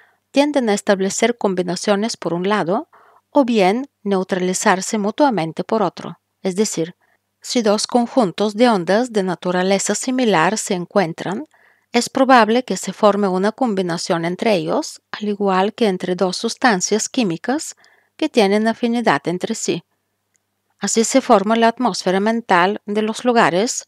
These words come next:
ciudades, casas, etcétera. Por otra parte, si las corrientes de vibraciones opuestas entran en contacto entre sí, se manifestará un conflicto entre las dos,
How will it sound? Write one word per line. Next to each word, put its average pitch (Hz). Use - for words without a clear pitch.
ciudades, 226
casas, -
etcétera. -
Por 240
otra 220
parte, -
si -
las 202
corrientes 190
de 190
vibraciones 185
opuestas 202
entran 180
en 175
contacto 180
entre 202
sí, 202
se -
manifestará 190
un 180
conflicto 196
entre 196
las 190
dos, 160